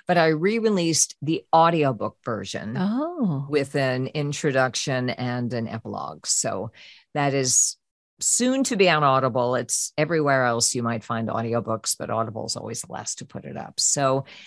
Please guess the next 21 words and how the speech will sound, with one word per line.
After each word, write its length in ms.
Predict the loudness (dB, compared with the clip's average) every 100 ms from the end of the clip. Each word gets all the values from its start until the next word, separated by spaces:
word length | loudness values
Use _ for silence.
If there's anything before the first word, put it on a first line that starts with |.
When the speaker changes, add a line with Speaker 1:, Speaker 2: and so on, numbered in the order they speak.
| -6
Speaker 1:
that's 280 | -4 -2 2
where 160 | 4
we 160 | 4 4
are. 260 | 4 4 2
I 80 |
mean, 220 | 2 0 0
it's 180 | -2 2
up, 220 | 4 4
it's, 160 | 0 -2
and 140 | 0 2
I've 160 | 0 0
learned 680 | -2 0 0 2 2 2 0 -6 -8 -8 -6
to 540 | -2 -2 0 0 -2 -6 _ _ _ _
appreciate 720 | -10 -10 -4 -2 -2 0 -2 -2
the 60 |
good 240 | 0 0 2
days 360 | 0 0 -2
when 180 | -4 -4
they 160 | -2 -6
come. 500 | -6 -4 -4 -4 -8 -10 _ _ _ _ -20 -20
Speaker 2:
You 60 | -10